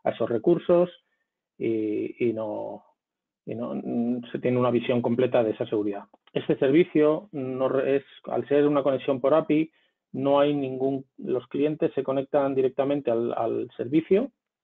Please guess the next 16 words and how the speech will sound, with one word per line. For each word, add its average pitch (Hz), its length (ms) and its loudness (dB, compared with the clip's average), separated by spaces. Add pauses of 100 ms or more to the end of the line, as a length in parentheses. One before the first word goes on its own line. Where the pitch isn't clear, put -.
(120)
eh, 117 260 -20 (100)
al 117 340 -14
Office 123 260 -8
trescientos 120 140 -6
sesenta 123 60 -6
y 117 60 -2
cinco 120 260 -4
de 113 60 0
la 113 80 0
empresa 131 460 -2
o 120 200 -2
a 120 40 0
lo 120 120 -2
que 160 100 -4
sea, 185 340 0 (640)
y 160 400 4